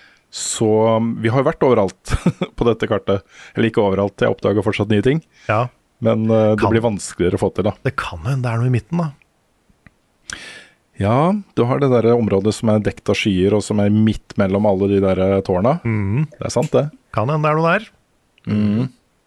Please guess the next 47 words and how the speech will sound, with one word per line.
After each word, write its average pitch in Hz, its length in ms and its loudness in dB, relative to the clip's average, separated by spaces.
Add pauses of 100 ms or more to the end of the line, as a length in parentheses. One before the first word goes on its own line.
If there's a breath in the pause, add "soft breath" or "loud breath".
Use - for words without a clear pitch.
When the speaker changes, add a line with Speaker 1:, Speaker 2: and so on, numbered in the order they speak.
(1000 loud breath)
Speaker 1:
Nei, 92 120 -2 (180)
men 143 160 0
vi, 160 160 4
eh, 147 600 4
vi, 135 180 2
eh, 127 1040 2
s-, 110 200 -6
eh, 104 500 -6 (240)
gleder 104 260 0
oss 101 140 -4
til 113 80 -2
å 101 40 -4
få 113 120 -2
vite 107 180 0
mer. 120 220 4 (260)
Vi 113 200 0
vet 98 200 -2
ikke 104 160 -6
noe 107 120 0
mer 101 120 2
enn 104 80 -2
dette 104 220 -2
her 101 160 0
ennå. 107 340 2 (540 loud breath)
Eh, 107 420 2 (320)
vi 104 120 0
kommer 104 200 -2
tilbake 110 340 -2
til, 107 260 0
eh, 107 180 4
litt 110 180 0
grann 95 420 -2 (120)
om 101 200 0
den 101 120 4
nyheten 98 320 0
her 101 100 0
i, 101 360 0
i 95 100 0
spørsmål- 104 400 -2
og - 20 -8
svarspalten, 95 840 -2
eh, 110 200 2
mot 107 160 0
slutten - 260 -4
av 101 80 -2
podcasten 104 460 -2
også. 139 240 0